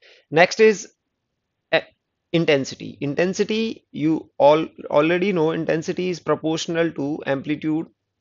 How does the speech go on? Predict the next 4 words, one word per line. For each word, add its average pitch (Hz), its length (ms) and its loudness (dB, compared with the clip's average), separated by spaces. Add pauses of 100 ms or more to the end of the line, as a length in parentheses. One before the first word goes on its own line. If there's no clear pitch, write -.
(640)
square, - 400 -4 (520)
amplitude 151 480 -4
का 156 100 -4
square। - 300 -14